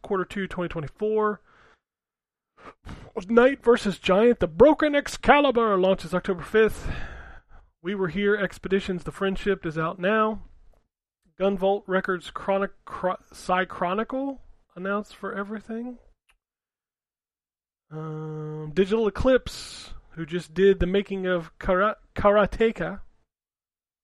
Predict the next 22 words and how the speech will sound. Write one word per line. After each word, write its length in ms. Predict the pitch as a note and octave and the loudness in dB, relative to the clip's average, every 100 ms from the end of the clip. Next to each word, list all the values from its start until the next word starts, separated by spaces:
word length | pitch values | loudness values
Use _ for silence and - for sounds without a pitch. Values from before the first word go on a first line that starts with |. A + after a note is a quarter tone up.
| _ - | _ -6
uh, 380 | D#3+ D#3 D#3 | -4 -2 -4
shadow 380 | D3+ - A3 A#3 | -2 6 8 8
dropped 580 | F#3+ G3 G#3+ G#3+ - - - | 2 4 4 2 -8 -20 -18
Wizardry 500 | E3+ E3 G3+ G#3+ G3 | -4 0 0 0 -6
Proving 400 | F#3+ - A#3+ A3 | -8 -6 -4 -4
Grounds 640 | F3+ E3+ E3+ E3+ F#3 G#3 - | -2 -2 0 -2 -4 -8 -10
of 180 | E3+ | -10
the 60 | D3+ | -6
Mad 300 | E3 F3+ F3+ - | -4 -2 -4 -2
Overlord 600 | A3+ G3+ F3+ D#3+ E3+ - | -2 -2 -2 -2 -4 -6
on 140 | E3 | -10
P 220 | D#3+ G3+ G3 | -10 -10 -10
C 240 | G3+ F#3+ | -8 -6
in 80 | E3+ | -4
early 260 | E3+ D#3+ | -2 -2
access. 600 | F3 G#3 - E3+ G#3 - - _ _ _ _ _ _ _ _ _ _ _ _ _ _ _ _ _ _ F3 | -2 -4 -4 -8 -8 -12 -20 _ _ _ _ _ _ _ _ _ _ _ _ _ _ _ _ _ _ -8
And 80 | E3+ | -4
then 100 | F3+ | -2
MechWarrior 420 | A3 A3+ A3+ A3+ | -2 -4 -4 -2
five 360 | A#3 A#3 A3 | 0 2 0
Clans 500 | - C4+ B3+ E3+ D3+ | -2 0 0 -2 -4
announced, 520 | D#3 E3 E3 - - | -4 -4 -4 -10 -20